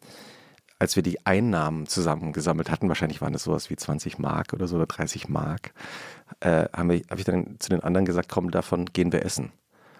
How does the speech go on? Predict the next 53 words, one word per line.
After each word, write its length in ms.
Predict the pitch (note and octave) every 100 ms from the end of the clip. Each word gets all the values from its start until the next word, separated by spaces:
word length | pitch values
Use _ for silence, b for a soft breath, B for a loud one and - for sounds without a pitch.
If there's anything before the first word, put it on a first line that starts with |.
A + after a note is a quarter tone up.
| b b
Und 160 | - F2
ich 80 | -
meine, 240 | E2 E2 -
da 120 | E2+
war 100 | D#2 E2
ich 120 | - _ _
elf 240 | - F#2+ C#3+
oder 140 | B2+
zwölf, 460 | - C3 E3+ G3 - - _
so. 240 | F#3 G#3 - b b b b G2+
Und 100 | G2
dann 100 | F#2
sind 140 | G2
wir 40 | G2
halt 100 | F2+
ins 160 | F2+
italienische 540 | - F#2 F2+ F2+ F#2+ F#2
Restaurant 420 | F2 - D#2+ F#2+
gegangen 440 | F#2 G2 F2+ G#2 -
im 120 | F2
Dorf 360 | E2 D#2+ F2 -
und 140 | F2+
haben 180 | F2 F2+
halt 260 | F#2+ F2+ - _
Pizza 300 | - - -
oder 160 | - -
Pasta 380 | - - - E2+
gegessen. 500 | E2+ D#3+ - F2 E2 _ b b b b b b -
Und 180 | - F2+
das 160 | F#2 G#2+
ist 140 | A2+
irgendwie, 440 | - G#2+ G#2+ G#2 G#2 B B B B
und 80 | G#2+
ich 120 | G#2
habe 100 | A2
mich 100 | B2
immer 140 | A#2 A2
gefragt, 280 | G#2+ G#2+
warum 280 | G2+ F2+ A2+
ist 160 | - -
das 80 | B2
eigentlich 260 | A2 A#2
so? 160 | - A#2+
Und 80 | A2
vielleicht 180 | F#2+
ist 160 | - -
das 120 | A2
irgendwie 220 | G#2+ G#2
auch 100 | G2+
so 100 | -
eine 80 | G2+
Sehnsucht 400 | F2+ G2+ G#2+ G#2
nach, 320 | G2 F#2+ -